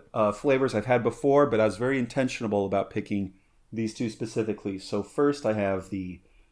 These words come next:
uh, uh, uh, Rio Red grapefruit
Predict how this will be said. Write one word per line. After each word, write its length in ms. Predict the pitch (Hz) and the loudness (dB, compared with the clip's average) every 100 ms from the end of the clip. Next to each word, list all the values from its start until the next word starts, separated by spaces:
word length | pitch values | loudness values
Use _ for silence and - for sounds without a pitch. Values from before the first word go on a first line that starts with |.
| _ _ | _ _
uh, 380 | 113 104 101 98 - _ _ _ - | -2 0 0 -2 -4 _ _ _ -6
uh, 600 | 107 95 98 98 98 98 - - - | -4 -2 -4 -4 -4 -6 -10 -20 -8
uh, 300 | 110 101 101 110 - _ _ _ _ _ _ - | -4 -2 -4 -6 -14 _ _ _ _ _ _ -8
Rio 600 | 120 131 139 131 127 120 | -4 0 2 2 0 -2
Red 560 | 110 113 113 120 143 143 127 | 0 2 2 2 -2 -8 -6
grapefruit 760 | 139 131 - 147 165 - - | -2 -2 -2 -2 -2 -6 -20